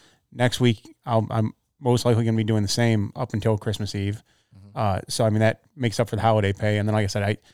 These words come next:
Speaker 1: I still get paid on, on Christmas Eve, and on top, I, I've ne-, I've never been able to have a Christmas Eve and Christmas off. It's either been one or the other. Like, I've been off Christmas Eve and got to hang out with my family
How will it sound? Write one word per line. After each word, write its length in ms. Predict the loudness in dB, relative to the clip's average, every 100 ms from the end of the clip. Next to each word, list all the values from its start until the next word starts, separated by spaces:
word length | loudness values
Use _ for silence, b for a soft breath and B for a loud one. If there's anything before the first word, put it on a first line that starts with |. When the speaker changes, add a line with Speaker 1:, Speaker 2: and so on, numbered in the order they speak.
| b b
Speaker 1:
I 80 | -4
still 180 | 4 4
get 140 | 4
paid 160 | 2 4
on, 220 | 4 0
on 160 | -4 -4
Christmas 340 | -2 -2 -2
Eve, 360 | 0 0 0 -4 _ _ _ _ _ 0
and 200 | 4 4
on 100 | 4
top, 160 | 4 4
I, 100 | 2
I've 140 | 4
ne-, 120 | 6 6
I've 300 | 6 2 4
never 320 | 4 4 4
been 140 | 4
able 180 | 2 2
to 60 | 4
have 200 | 2 2
a 40 |
Christmas 340 | -2 -2 -2 0
Eve 160 | -2
and 200 | -2 -6
Christmas 420 | 0 -2 0 -4 -4
off. 280 | -6 -8 _ _ _ _ _
It's 160 | -4 2
either 120 | 2
been 200 | 4 2
one 120 | 2 4
or 20 |
the 100 | 4
other. 140 | 4
Like, 160 | 2 0
I've 140 | 0
been 100 | 0
off 160 | 0 -2
Christmas 340 | -2 -4 -2 2
Eve 280 | 2 2 -2 _ _ _ _ -6
and 200 | -2 2
got 120 | 2
to 60 | 2
hang 80 | 2
out 100 | 2
with 40 |
my 100 | 0
family 460 | 0 2 2 2